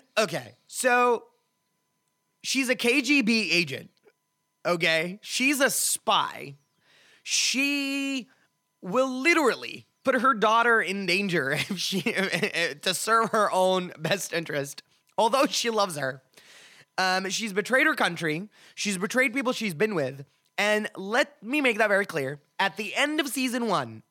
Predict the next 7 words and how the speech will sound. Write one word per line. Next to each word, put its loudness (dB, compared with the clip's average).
in -2
the 2
season -4
finale, 0
she 2
shoots 0
Sydney. -2